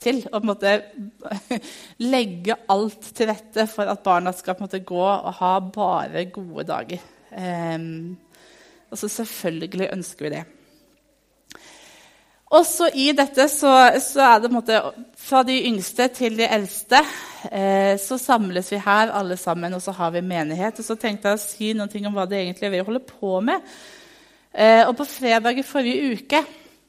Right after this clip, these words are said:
så hadde vi sommerfest for Senkveld, altså ungdommene våre her. Og da hadde vi besøk av Gunnelin Våge, som er vår,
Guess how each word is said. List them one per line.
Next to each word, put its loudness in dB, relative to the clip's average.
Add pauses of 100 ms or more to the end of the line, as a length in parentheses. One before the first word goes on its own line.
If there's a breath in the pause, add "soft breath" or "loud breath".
(600)
så 2
hadde 0
vi 2
sommerfest -4
for -4
Senkveld, -4
altså -10
ungdommene -6
våre -4
her. 0
Og -6
da 2
hadde -2
vi -4
besøk -4
av 4 (580 loud breath)
Gunnelin 2
Våge, 2 (640 loud breath)
som -2
er 4
vår, 0